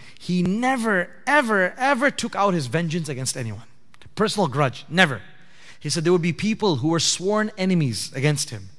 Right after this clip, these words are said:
and people who hurt him immensely personally. And with literally one signature, he could ruin their life with a fatwa,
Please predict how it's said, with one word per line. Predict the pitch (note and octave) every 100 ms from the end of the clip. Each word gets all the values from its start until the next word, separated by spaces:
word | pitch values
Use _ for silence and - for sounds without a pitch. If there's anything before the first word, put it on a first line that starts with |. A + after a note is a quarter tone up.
| - - - - -
and | D3 -
people | G3 G3+ F3+
who | E3+
hurt | C#3 G#3 C4
him | G3 E3+ D#3+
immensely | G3 G3 B3 C#4 - E3+
personally. | - G#3+ - C#3 G#2+ G2+ - - - -
And | D#3
with | F#3 F3
literally | A#3+ - A3+
one | F#3 E3 G3+ C#4 C4
signature, | - A3+ A3+ - C#3 G#2 - -
he | - -
could | G3 F3+
ruin | D3 F3 D#3+
their | C#3
life | C3 A2 - - - -
with | C3+ D3+
a |
fatwa, | D3+ D3 C3